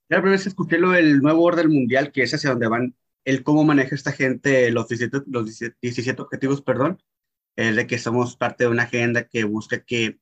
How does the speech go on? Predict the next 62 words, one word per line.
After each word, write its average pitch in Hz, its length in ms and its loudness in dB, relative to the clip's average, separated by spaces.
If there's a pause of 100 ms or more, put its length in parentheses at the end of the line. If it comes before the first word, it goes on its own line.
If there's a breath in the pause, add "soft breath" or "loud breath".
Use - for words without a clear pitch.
haya 120 400 0
diferentes, 113 1080 0
eh, 110 420 -2 (120)
¿cómo 120 140 -4
se 123 60 -8
puede 123 240 2
decir? 143 300 -2
Pues 139 140 -4
sí, 143 300 2 (320)
forma 160 320 0
del 151 120 2
cómo 147 200 2
el 147 60 4
mundo 147 140 4
se 139 140 0
debe 127 140 4
llevar 117 200 0
a 117 100 -4
cabo. 101 180 -6 (440)
Ok, 120 160 -2
entonces 143 260 4
yo 151 60 4
la 160 80 2
primera 156 200 2
vez 156 80 -4
que 165 80 -2
lo 156 60 2
escuché 135 500 -4 (100)
fue, 127 640 0
eh, 120 260 0
cuando 113 200 -2
salió 113 160 -2
lo 127 80 2
de 131 40 2
la 127 80 0
influenza, 117 500 -4
güey. 98 180 -6 (340)
Y 151 100 0
yo 175 100 4
me 170 80 2
acuerdo 160 340 0
que 160 60 0
en 143 80 4
aquel 127 200 0
momento, 131 420 2
y 143 160 6
ahí, 127 420 0 (140)
después - 420 -2
de 165 80 -2
tiempo 160 400 0
de 156 60 0
que 151 80 -4
grabamos 127 320 0
el 143 80 0
episodio 135 340 0
con 139 160 0
Susi 135 300 0
de 117 100 0
va-, 113 160 -4
de 127 140 0
vacunas, 127 580 2
güey, 120 240 -4